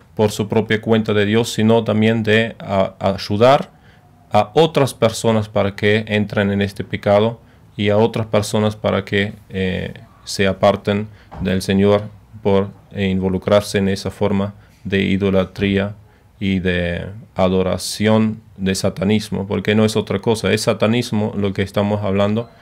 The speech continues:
camuflado, encubierto. Así que, gente, tomen conciencia que el Dios viviente les va a romper la cara si no dejan de meterse en cosas abominables,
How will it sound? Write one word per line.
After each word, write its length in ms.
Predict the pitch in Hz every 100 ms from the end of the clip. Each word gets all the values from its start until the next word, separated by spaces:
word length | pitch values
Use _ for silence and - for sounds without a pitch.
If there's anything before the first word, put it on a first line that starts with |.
| - _
camuflado, 760 | - 202 196 120 113 117 131 185
encubierto. 760 | 110 104 101 95 92 - 95 101 _ _ _ - - _ _ _ _ _ - - _ -
Así 240 | 120 143
que, 120 | 156
gente, 520 | 156 156 151 170 175 185 -
tomen 300 | 131 139 143
conciencia 840 | - 147 156 151 120 - 131 135 - - - 110
que 80 | 117
el 100 | 117
Dios 300 | 131 147 147
viviente 600 | 143 135 127 117 127 131
les 240 | 110 110 117
va 140 | 123
a 180 | 104 107
romper 720 | 107 110 107 110 131 139 151
la 160 | 131 123
cara 480 | 120 101 101 107 -
si 220 | - 110
no 260 | 110 117 117
dejan 400 | 117 113 127 123
de 80 | 110
meterse 720 | 104 98 113 110 113 123 123 127 - - -
en 160 | 107 104
cosas 320 | 113 110 107
abominables, 920 | 104 101 101 101 101 95 95 101 -